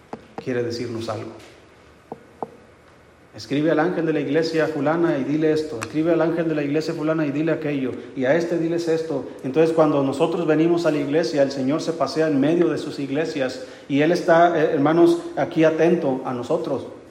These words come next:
observando nuestra, nuestra conducta, observando nuestra adoración, observando cómo es, si recuerdas, cuando el Señor observaba a aquellos que echaban ofrendas en el altar,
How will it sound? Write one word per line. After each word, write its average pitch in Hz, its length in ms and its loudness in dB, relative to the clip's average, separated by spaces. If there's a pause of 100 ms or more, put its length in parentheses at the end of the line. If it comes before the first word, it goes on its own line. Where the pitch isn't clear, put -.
(460)
observando 139 500 2
nuestra, 143 460 0
nuestra 143 300 -4
conducta, 139 680 -2 (200)
observando 147 560 4
nuestra 156 360 2
adoración, 139 680 0 (200)
observando 165 920 4
cómo 185 280 6
es, 185 180 6
si 175 140 -2
recuerdas, 175 460 4
cuando 143 560 2
el 147 100 -4
Señor 156 300 2
observaba 160 480 6
a - 20 4
aquellos 175 400 2
que 151 100 -4
echaban 165 560 4
ofrendas 165 640 0
en 139 140 -2
el 127 100 0
altar, 143 480 -2